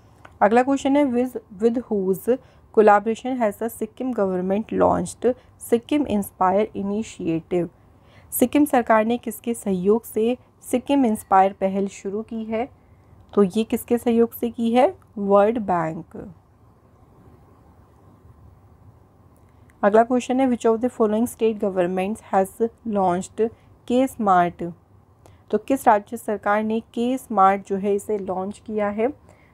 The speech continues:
तो ये किसने शुरू किया है? केरल गवर्नमेंट ने।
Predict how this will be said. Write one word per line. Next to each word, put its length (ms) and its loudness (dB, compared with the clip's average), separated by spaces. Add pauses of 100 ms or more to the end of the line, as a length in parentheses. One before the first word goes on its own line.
तो 80 -2
ये 200 2
किसने 300 -2
शुरू 220 -2
किया 260 2
है? 180 0
केरल 520 -2
गवर्नमेंट 680 -4
ने। 420 -8